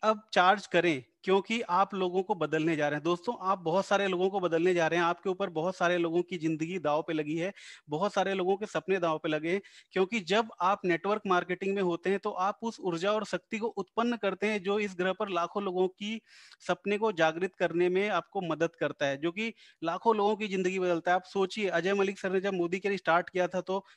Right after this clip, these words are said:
केवल चार लीडर थे जो उनके साथ थे, और आज के डेट में अगर मैं बात करूं, तो कम से कम पांच से छह हजार लोगों की लाइफ अजय सर बदल रहे हैं। अगर मैं अपनी बात करूं, तो तकरीबन एक हजार से बारह सौ लोग हैं मेरी टीम में,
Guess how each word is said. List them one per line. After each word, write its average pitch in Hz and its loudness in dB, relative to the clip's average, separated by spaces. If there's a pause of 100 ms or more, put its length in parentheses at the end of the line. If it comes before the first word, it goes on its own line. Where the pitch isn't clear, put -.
(120)
केवल 196 0
चार 185 6
लीडर 175 2
थे 180 -4
जो 180 2
उनके 175 2
साथ 156 0 (140)
थे, 143 -6 (340)
और 156 4
आज 185 4
के 214 -2
डेट 196 0
में 202 2
अगर 190 0
मैं 202 -2
बात 180 0
करूं, 190 0
तो 214 -6
कम 202 -2
से 214 -6
कम 202 -2
पांच 180 -2
से 214 -2
छह 196 0
हजार 180 4
लोगों 180 0
की 190 -4
लाइफ 170 0 (100)
अजय 160 -2
सर 190 -6
बदल 160 0
रहे 165 -2
हैं। 175 -4 (440)
अगर 175 0
मैं 190 4
अपनी 196 0
बात 185 2
करूं, 190 -2
तो 196 -4
तकरीबन 190 -2
एक 190 2
हजार 175 2
से 185 -4
बारह 160 2
सौ 185 -4
लोग 175 0
हैं 180 0
मेरी 175 0
टीम 170 0
में, 180 2